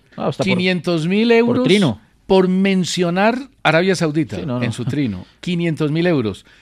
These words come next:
Speaker 2: Pero mire la historia de Neymar en el Al Hilal. El Al Hilal pagó cerca de ciento diez millones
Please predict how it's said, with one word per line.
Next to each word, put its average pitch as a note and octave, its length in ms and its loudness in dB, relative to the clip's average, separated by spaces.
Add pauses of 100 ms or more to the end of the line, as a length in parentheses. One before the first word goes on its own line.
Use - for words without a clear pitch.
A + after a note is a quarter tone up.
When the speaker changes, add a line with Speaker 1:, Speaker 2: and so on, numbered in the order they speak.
(140)
Speaker 2:
Pero E3 180 0
mire F#3+ 180 2
la A#3 80 2
historia F3 420 0
de F#3+ 300 0
Neymar C#3+ 440 -4
en F#3 120 -4
el C#3+ 120 -4
Al C#3+ 160 -2
Hilal. B2+ 420 -2 (540)
El F3 120 0
Al G3+ 140 0
Hilal A3+ 500 2
pagó D#3 240 -2
cerca F#3 300 -2
de D#3+ 120 0
ciento D#3 1000 -2 (440)
diez E3+ 340 0
millones E3 760 -6